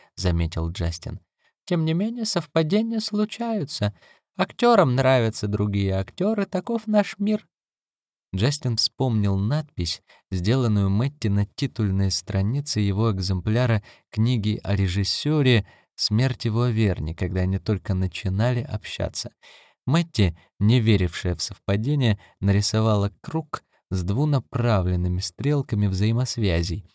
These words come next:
Символ дружеских объятий, имена, связанные неразрывной линией. Для Джастина надпись,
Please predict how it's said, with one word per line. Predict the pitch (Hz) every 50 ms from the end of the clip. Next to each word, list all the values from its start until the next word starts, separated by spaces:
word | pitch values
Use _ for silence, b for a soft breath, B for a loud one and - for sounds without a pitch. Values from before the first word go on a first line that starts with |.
| _ _ _ _ _ _ _ _ _ _ _
Символ | - - - 131 127 120 104 107 98
дружеских | 95 92 107 110 104 92 90 92 - - - 90 - - -
объятий, | 87 87 92 101 135 160 160 - 156 147 147 B B B B B _
имена, | - 98 90 87 85 85 85 87 90 98 127 139 B B B B B
связанные | - - 135 147 143 117 95 98 98
неразрывной | 92 90 90 87 92 87 87 90 92 107 107 117 107 104 104 104
линией. | 98 95 95 87 85 80 69 67 64 - - - _ _ _ _ _ _ _ _ _
Для | 101 101 95 98 110 120
Джастина | 120 107 107 123 151 160 151 - - - 92 87 85 78 76 82 - _ _ _ _ _ _ _ _ -
надпись, | 101 98 110 117 110 98 - _ - 82 80 - - -